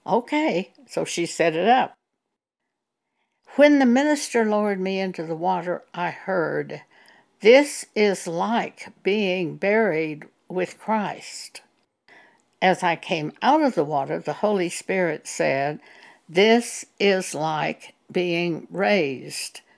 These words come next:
with Christ." If we look at Romans six,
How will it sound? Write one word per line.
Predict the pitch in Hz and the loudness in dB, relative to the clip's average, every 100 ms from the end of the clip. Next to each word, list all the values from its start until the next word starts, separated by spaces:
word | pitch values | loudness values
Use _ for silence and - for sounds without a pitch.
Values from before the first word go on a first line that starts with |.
| _ - | _ -6
with | 170 170 - | -4 -4 -6
Christ." | - 147 127 - - - - - - _ _ _ _ _ _ _ _ _ _ _ _ _ _ _ _ - | -8 -6 -6 -10 -16 -16 -16 -20 -20 _ _ _ _ _ _ _ _ _ _ _ _ _ _ _ _ 2
If | 294 285 - - | 2 2 -6 -10
we | 233 233 202 | -2 0 0
look | 196 185 180 - - - _ _ 175 | 0 2 0 -2 -16 -20 _ _ -4
at | 175 - - | -4 -8 -8
Romans | 156 190 196 165 156 | -2 0 0 -2 -4
six, | - 202 165 - - - | -4 -2 -2 -4 -14 -16